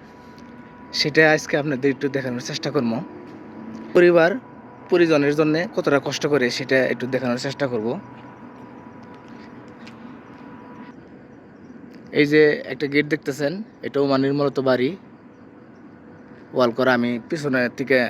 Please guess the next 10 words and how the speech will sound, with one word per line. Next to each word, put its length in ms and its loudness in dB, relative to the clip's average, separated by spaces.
ওয়ালের 320 4
বাড়ি 160 4
থেকে 200 -6
ভিডিও 220 0
করতেছি। 460 -6
এখানে 360 2
আমার 220 4
এক 200 2
বাঙালি 400 4
ভাই 240 2